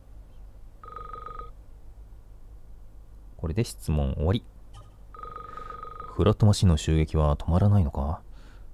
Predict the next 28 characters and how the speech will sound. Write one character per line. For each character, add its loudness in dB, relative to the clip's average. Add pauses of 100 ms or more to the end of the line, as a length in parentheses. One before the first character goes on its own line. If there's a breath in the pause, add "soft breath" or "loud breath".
(300)
止 6
め 10
る？ 6 (440)
ど 2
う 4
や 4
っ -12
て？ 0 (1600)
モ 4
ジ 0
ュ 4
ー 4
ル 4
B 2
の 4
呼 2
び 2
出 4
し -6
コ -2
マ 6
ン 6
ド 0
を -2
実 -6 (140)
行 0
し -8
た。 -2